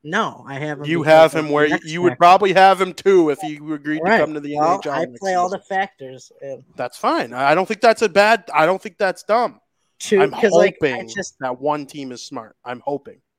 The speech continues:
Speaker 1: But anyway, two, Adam Fantilli.
Speaker 2: Okay.
Speaker 1: There's no way Leo Carlson doesn't go to the Blue Jackets.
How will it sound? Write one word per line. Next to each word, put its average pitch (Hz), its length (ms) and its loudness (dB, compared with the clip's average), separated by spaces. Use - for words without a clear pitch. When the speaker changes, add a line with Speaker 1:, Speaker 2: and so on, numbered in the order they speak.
Speaker 1:
But 165 120 -8
anyway, 151 320 -12
two, 202 280 -8
Adam 151 240 -10
Fantilli. 139 580 -18
Speaker 2:
Okay. 123 260 -12
Speaker 1:
There's 156 260 -6
no 165 380 -6
way 147 320 -4
Leo 143 240 -10
Carlson 131 560 -12
doesn't 135 320 -12
go 131 160 -14
to 127 40 -20
the 123 80 -20
Blue 127 220 -20
Jackets. - 560 -20